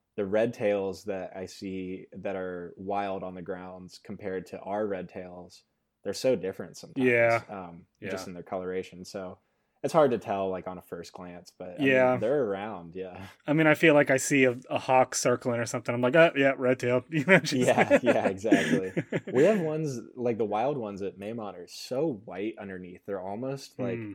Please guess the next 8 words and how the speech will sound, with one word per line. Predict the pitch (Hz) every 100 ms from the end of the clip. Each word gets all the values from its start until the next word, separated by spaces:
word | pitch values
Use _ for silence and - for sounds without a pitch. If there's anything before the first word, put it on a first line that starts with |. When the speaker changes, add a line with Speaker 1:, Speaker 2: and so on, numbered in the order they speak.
| -
Speaker 1:
leucistic | 104 107 107 - 123 - 127 127
in | 135
a | 123
way. | 123 127 139 143
Speaker 2:
Hmm. | 170 196
Speaker 1:
Um, | 101 95 87 85 _
but | 107 104 104 - 117 113
I, | 104 101